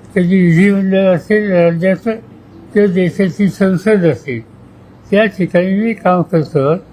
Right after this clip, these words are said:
आणि या सगळ्या काळामध्ये कधीही माझ्या सक्षमतेबद्दल, काम करण्याच्या पद्धतीबद्दल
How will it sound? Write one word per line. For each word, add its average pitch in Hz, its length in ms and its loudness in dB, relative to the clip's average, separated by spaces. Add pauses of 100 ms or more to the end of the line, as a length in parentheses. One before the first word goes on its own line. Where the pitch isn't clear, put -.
(800)
आणि 208 500 0 (1000)
या 185 320 2
सगळ्या 196 500 -4
काळामध्ये 156 840 -2 (920)
कधीही 180 640 0 (800)
माझ्या 170 640 2 (1120)
सक्षमतेबद्दल, 175 1120 -2 (920)
काम 196 240 0
करण्याच्या 196 760 0 (2250)
पद्धतीबद्दल 170 880 -2